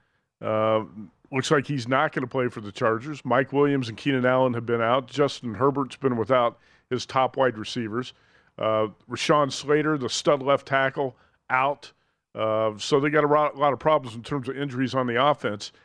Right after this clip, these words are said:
And the defense has been banged up, too. They make a big money acquisition in terms of free agency and offseason to get J G, J C Jackson from the Patriots. He's done for the season, and he was up, he was underperforming before the season-ending injury two weeks ago.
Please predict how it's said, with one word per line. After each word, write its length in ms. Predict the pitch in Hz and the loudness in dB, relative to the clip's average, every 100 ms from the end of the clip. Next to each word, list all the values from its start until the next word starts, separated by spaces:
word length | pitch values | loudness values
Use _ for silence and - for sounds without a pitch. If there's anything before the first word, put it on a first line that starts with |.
| _ _ | _ _
And 80 | 131 | -4
the 80 | 131 | 0
defense 440 | 208 254 190 123 | 0 0 -4 -4
has 60 | 113 | -2
been 180 | 127 | -2
banged 280 | 117 139 139 | 2 0 4
up, 160 | 135 127 | 0 0
too. 160 | 185 | -6
They 120 | 196 120 | -4 -2
make 240 | 135 123 | -2 -4
a 40 | |
big 240 | 117 165 170 | -6 -6 -4
money 280 | 165 160 147 | -4 -2 0
acquisition 600 | 151 - 120 175 - 131 | 0 -2 -4 -4 -2 -6
in 120 | 110 | -2
terms 260 | 147 127 | -2 -2
of 80 | 110 | -2
free 180 | - 139 | 4 6
agency 440 | 156 147 123 135 | 6 2 -2 -2
and 80 | 117 | 2
offseason 500 | 117 156 - 127 113 | 2 2 -2 -6 -6
to 60 | 117 | -6
get 160 | 127 | -6
J 240 | 113 127 135 | -4 -2 -2
G, 320 | 117 135 135 | 0 -2 -2
J 220 | 117 135 139 | -2 -2 -2
C 260 | - 160 | -2 -6
Jackson 640 | 113 131 151 165 - 127 110 - - _ | -2 0 0 -2 -10 -12 -14 -20 -20 _
from 140 | - 139 | -4 -2
the 60 | |
Patriots. 540 | 120 165 190 143 131 - _ | 2 0 2 0 0 -4 _
He's 200 | - 185 | -4 -4
done 280 | 113 147 185 | -2 -2 -2
for 120 | 156 156 | -8 -12
the 80 | |
season, 440 | 117 196 175 147 135 - _ - | -10 -8 -8 -8 -10 -16 _ -4
and 100 | 139 | -2
he 60 | |
was 200 | 196 151 | 0 2
up, 280 | 180 180 - | 2 2 -2
he 80 | 180 | -6
was 140 | 185 | 0
underperforming 800 | 170 180 139 123 - 196 185 156 | 0 0 -2 -6 0 0 0 -2
before 480 | 127 - 165 147 - _ _ - | -6 0 2 2 0 _ _ -8
the 80 | |
season-ending 600 | 123 175 139 151 156 151 | -4 -2 0 0 2 2
injury 360 | 151 185 139 139 | 0 2 2 2
two 160 | 139 165 | 2 -4
weeks 240 | 185 - | -4 -4
ago. 260 | 113 87 | -6 -8